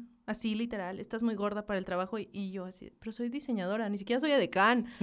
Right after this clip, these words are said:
O sea, no soy modelo, güey, ¿por qué me estás corriendo?". "No, estás gorda". Y, "Ok, bueno, pues tú eres estúpida. Adiós". <laughs> Los demandé y les gané. Este, y bueno, conforme fue pasando el tiempo,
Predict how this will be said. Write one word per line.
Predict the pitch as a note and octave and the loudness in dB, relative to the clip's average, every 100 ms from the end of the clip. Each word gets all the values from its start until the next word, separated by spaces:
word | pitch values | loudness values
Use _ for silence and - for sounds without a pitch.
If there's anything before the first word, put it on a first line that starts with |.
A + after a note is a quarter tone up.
| - - | -6 -8
O | - | 4
sea, | A#3+ | 8
no | A#3+ | 10
soy | E4 | 12
modelo, | F4 A#3+ G#3 C4 A#3 | 12 12 10 8 8
güey, | F#3+ F#3+ | 6 4
¿por | G3+ | 2
qué | A#3+ | 2
me | C4+ | 2
estás | D4 - | 2 2
corriendo?". | C#4+ C4+ C4 A#3+ | 2 4 4 4
"No, | C4+ A#4 - | 4 2 -2
estás | - D#4+ | -2 2
gorda". | D#4+ D4+ B3+ A#3+ | 6 6 6 2
Y, | A3 - _ - | -2 -8 _ -8
"Ok, | G3+ G3+ A3 A3+ A#3 | -8 -6 -6 -4 -6
bueno, | A3 G#3 - _ _ _ | -8 -10 -14 _ _ _
pues | A3+ G#3+ _ - | -16 -16 _ -8
tú | |
eres | G3+ F3 | -8 -6
estúpida. | - - - - _ - | -10 -14 -18 -20 _ -4
Adiós". | G3 F#3+ - | 0 0 6
<laughs> | - C#4 - - G#4+ G4+ D#4 D4+ - C#5 B4 G3 G3+ | 12 12 12 12 12 12 6 4 8 8 8 4 6
Los | C4+ | 8
demandé | C#4+ C#4 C#4 | 10 12 12
y | C4 | 12
les | A#3 | 8
gané. | E3+ E3 F#3 - - _ _ - | 4 0 -4 -12 -20 _ _ 0
Este, | G#3 G3+ G3+ G#3 G3 F#3 F3+ F3 F3 - _ _ _ _ _ _ | 4 4 4 2 4 6 4 2 -2 -16 _ _ _ _ _ _
y | - C4+ | 2 8
bueno, | D#4 D4+ C4 | 10 10 8
conforme | C4 B3 C4 C4 | 6 8 6 6
fue | C4 D#4 D#4 D#4 - | 6 8 8 6 6
pasando | D#4+ E4 E4 D#4+ D#4+ | 6 6 4 6 4
el | C#4+ | 4
tiempo, | D#4 C#4+ C4+ B3 C4+ F4 | 6 8 8 6 2 0